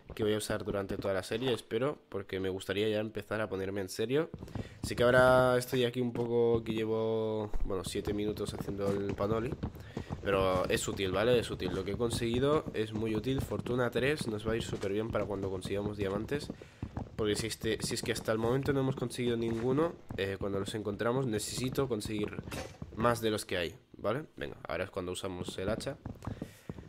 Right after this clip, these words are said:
¿Debería haber encantado la espada con afilado cuatro? No, es que buscaba looting tres, ¿vale? Entonces, bueno, vamos a minarlo con el pico de diamante, que la verdad es que eficiencia uno, eh, te lo puedes quedar tú, ¿sabes? Vale,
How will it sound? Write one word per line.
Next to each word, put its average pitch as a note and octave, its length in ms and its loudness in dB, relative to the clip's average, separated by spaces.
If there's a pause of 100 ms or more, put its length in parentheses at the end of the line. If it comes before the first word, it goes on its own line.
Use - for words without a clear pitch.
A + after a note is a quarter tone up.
(100)
¿Debería B2 300 6
haber E3 120 10
encantado D3+ 520 4
la C#3+ 80 6
espada C#3+ 240 4
con C#3 140 2
afilado C3+ 420 4
cuatro? B2 360 4 (400)
No, G#2 240 0 (100)
es G#2 120 -2
que B2+ 160 2
buscaba A#2+ 380 6
looting A2+ 360 2
tres, F#2 360 -2
¿vale? F#2+ 240 -4 (320)
Entonces, E2+ 960 -8
bueno, E2 180 -4
vamos G2 200 -6
a - 20 -4
minarlo F2 340 -4
con F2 160 -4
el E2+ 80 -6
pico F2 640 -6
de F2 80 -4
diamante, G2+ 480 -4
que F2+ 100 -8
la E2+ 100 -2
verdad F2 180 -4
es G#2 100 -10
que G2 200 -4
eficiencia G#2+ 580 -6
uno, A#2+ 280 -4 (420)
eh, F2+ 280 -6
te F2 80 -8
lo F2 80 -8
puedes G2 240 -6
quedar F2 280 -6
tú, D#2+ 220 -12
¿sabes? G2 400 -10 (680)
Vale, G#2 280 4